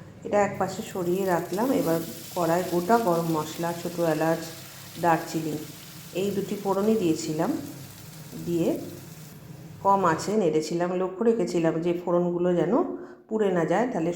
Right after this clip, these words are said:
সমস্ত গন্ধটা নষ্ট হয়ে যাবে। খুব ধিমে আঁচে কাজটা করেছি, একটুও তাড়াহুড়ো না করে। এরপর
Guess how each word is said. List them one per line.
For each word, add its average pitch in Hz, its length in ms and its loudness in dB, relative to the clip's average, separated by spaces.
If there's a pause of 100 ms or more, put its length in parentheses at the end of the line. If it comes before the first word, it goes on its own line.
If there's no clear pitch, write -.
সমস্ত 202 300 -4 (120)
গন্ধটা 160 400 2 (100)
নষ্ট - 220 -4 (100)
হয়ে 151 180 0
যাবে। 143 200 0 (1600)
খুব 233 160 -6 (140)
ধিমে 220 260 8 (140)
আঁচে 165 200 -2 (100)
কাজটা 160 280 0 (120)
করেছি, 156 340 0 (120)
একটুও - 380 2
তাড়াহুড়ো 160 420 2 (100)
না 147 80 -4 (120)
করে। 165 180 -2 (1040)
এরপর 170 320 2